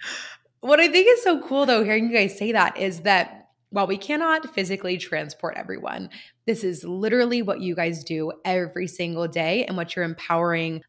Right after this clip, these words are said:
other producers of all kinds to do every single day, too. While we can't bring you to the ranch, I'm checking cows every day with Natalie and her Instagram stories,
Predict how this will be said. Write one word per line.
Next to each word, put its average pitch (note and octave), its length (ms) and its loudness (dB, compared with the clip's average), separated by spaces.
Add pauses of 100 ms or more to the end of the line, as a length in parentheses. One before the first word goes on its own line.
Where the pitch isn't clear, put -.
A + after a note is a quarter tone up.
(100)
other G#3 320 4
producers F#3+ 640 -2
of F#3 120 -6 (140)
all A#3 240 4
kinds G3 600 -2
to - 120 -8
do F3 200 0
every E3+ 240 -2
single D#3+ 240 -6
day, E3 180 -4
too. E3 240 -6
While F#3 300 0
we G3 80 0
can't G#3+ 200 -2
bring F3+ 240 -2
you G#3 100 -4
to A3 120 -6
the G3+ 100 -2
ranch, G3 400 -2 (440)
I'm A#3+ 260 6
checking A3 300 2
cows F#3+ 320 4
every F3+ 240 2
day F3+ 160 4
with F#3+ 160 2
Natalie E3 340 0
and D#3+ 100 -2
her D#3+ 100 -4
Instagram E3 500 -4
stories, F#3+ 600 0